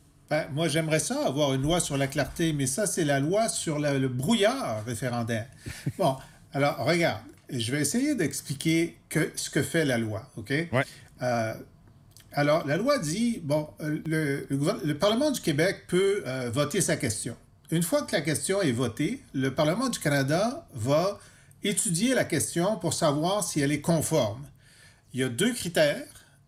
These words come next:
Speaker 1: Il faut que la question soit écrite de façon à ce que, euh, les gens comprennent que s'ils votent oui, le Québec
Speaker 2: Ouais.
Speaker 1: quitte le Canada.
Speaker 2: Donc,
Speaker 1: Faut que
Speaker 2: la
Speaker 1: ça soit
Speaker 2: donc,
Speaker 1: clair.
Speaker 2: donc, la première question de René Lévesque aurait été exclue.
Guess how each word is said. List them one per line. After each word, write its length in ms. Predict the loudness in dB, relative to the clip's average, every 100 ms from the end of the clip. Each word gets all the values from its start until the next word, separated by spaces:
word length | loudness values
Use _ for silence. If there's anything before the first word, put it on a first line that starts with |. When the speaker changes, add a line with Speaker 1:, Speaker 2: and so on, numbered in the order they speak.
| -10
Speaker 1:
Il 140 | -8
faut 240 | -2 -2
que 100 | 0
la 80 | -2
question 420 | 0 -4 -2 -2
soit 200 | 0 2
écrite 360 | 0 0 -2 0
de 80 | 0
façon 380 | 0 0 0 0
à 80 |
ce 100 | -2
que, 280 | 0 0 0 -4 -18 -20 -4
euh, 100 | 0
les 160 | 2 4
gens 160 | 2
comprennent 520 | 2 0 0 0 0 0
que 100 | 0
s'ils 260 | 2 2
votent 220 | 4 2
oui, 320 | 2 0 0 2
le 80 | 2
Québec 340 | 2 2 2
Speaker 2:
Ouais. 120 | 2 0
Speaker 1:
quitte 240 | 0 0
le 100 | 0
Canada. 420 | 0 0 0 -2 0
Speaker 2:
Donc, 220 | 2 4
Speaker 1:
Faut 60 | 4
que 60 | 2
Speaker 2:
la 120 | 2
Speaker 1:
ça 60 | 2
soit 80 |
Speaker 2:
donc, 140 | 2 2
Speaker 1:
clair. 220 | 0 0
Speaker 2:
donc, 200 | 0 0
la 100 | 2
première 380 | 2 2 0 0
question 440 | -2 -2 0 0
de 60 | 2
René 240 | 2 2
Lévesque 320 | 2 2 0
aurait 220 | 0 0 0
été 200 | 0 -2
exclue. 480 | -2 -4 -6 -10